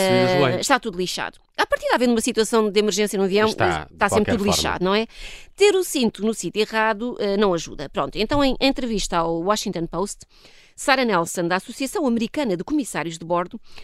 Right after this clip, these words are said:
Speaker 1: Sarah
Speaker 2: disse
Speaker 1: Nelson?
Speaker 2: Sa-,
Speaker 1: Oh.
Speaker 2: deve ser uma Sarah Nelson, ou
Speaker 1: Ok.
Speaker 2: Nelson,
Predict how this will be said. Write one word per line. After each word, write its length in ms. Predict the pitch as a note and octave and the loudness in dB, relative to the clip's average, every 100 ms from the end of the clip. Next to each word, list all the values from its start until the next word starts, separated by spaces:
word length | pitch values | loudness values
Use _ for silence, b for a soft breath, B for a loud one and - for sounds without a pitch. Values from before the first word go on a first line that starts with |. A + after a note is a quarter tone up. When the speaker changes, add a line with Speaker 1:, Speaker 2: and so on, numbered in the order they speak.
| B B | B B
Speaker 1:
Sarah 280 | - D3 C3 | 2 4 4
Speaker 2:
disse 100 | A#2 | 4
Speaker 1:
Nelson? 400 | C#2+ - C#3 F3+ - - - - - | 2 -2 -6 -6 -14 -20 -20 -12 -8
Speaker 2:
Sa-, 340 | G#3 - B3+ G3 | -4 0 0 2
Speaker 1:
Oh. 40 | |
Speaker 2:
deve 140 | A#3+ A#3+ | 2 2
ser 80 | A3+ | 0
uma 100 | A3+ | 0
Sarah 280 | - C#4 | 0 2
Nelson, 540 | B3 B3 A3 - D#3 D#3+ | 4 2 2 -2 -2 -2
ou 60 | E3+ | 2
Speaker 1:
Ok. 100 | F#3+ | 4
Speaker 2:
Nelson, 480 | B3+ B3 - F#3+ | 6 4 0 -2